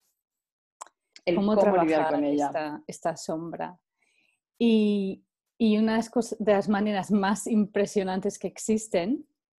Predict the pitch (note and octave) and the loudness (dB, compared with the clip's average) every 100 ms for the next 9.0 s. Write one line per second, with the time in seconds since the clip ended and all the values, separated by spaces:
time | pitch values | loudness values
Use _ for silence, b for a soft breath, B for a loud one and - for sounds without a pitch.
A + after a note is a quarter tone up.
0 | _ _ _ _ _ _ _ _ _ _ | _ _ _ _ _ _ _ _ _ _
1 | _ _ _ - b b b b _ A#3 | _ _ _ -20 b b b b _ 2
2 | G#3+ G#3+ G#3 G#3 F#3+ F#3+ G3 - G3+ G3 | 4 2 2 2 2 0 -4 -4 -4 -2
3 | - A3+ G#3+ E3 G3+ G#3+ - G3+ G3+ G#3 | 0 2 2 0 -4 -8 -4 0 2 4
4 | G#3 - - A3 G3 G3+ G3+ G3 - G3+ | 2 0 -4 -2 0 2 0 -2 -4 -4
5 | G3+ G#3 G3+ - F#3 F#3 F#3 - G3+ F3+ | -2 -4 -6 -2 -2 -2 -6 -6 -6 -6
6 | F#3 F#3 F#3 F3+ F3 G3 G3+ D#3+ F3 B3+ | -6 -8 -4 -4 -2 -4 -4 -4 -6 -8
7 | G#3+ F3+ F#3 B3+ A3+ F#3 F3+ F3 F3 F3+ | -10 -8 -8 -8 -8 -8 -8 -10 -12 -14
8 | G3 F#3 F3+ - F#3+ F#3 F3+ F3+ F3 | -10 -8 -10 -8 -8 -6 -6 -6 -10